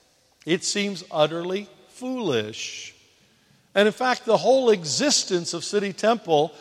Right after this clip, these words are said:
uh, much of the time, seems utterly foolish to me. I mean, here we are.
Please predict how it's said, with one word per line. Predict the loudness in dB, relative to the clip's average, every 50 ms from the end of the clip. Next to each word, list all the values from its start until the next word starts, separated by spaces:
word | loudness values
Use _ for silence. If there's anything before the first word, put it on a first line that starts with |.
| -20 -20 -14 -4
uh, | 2 2 2 2
much | 4 4 4 4 4 2 -6
of | -6 -4
the | -4
time, | -6 -2 0 4 6 6 8 6 6 2 0 -4 -10 -18 -20 -10
seems | -6 -2 0 0 2 2 0 0 -2 -4 -8 -10 -4 2
utterly | 4 4 6 6 4 2 2 -4
foolish | -6 -8 -8 -6 -4 2 4 4 4 2 -2
to | -6 -6
me. | -4 -4 -6 -8 -10 -14 -20 _ _ _ _ _ _ _ _ _ _ _ _ _ _ _ _ _ _ -4
I | -2 0
mean, | 0 0 -2
here | -2 -2 -2 -2 -2
we | -2 -4 -2 2 4
are. | 6 6 8 8 6 4 4 0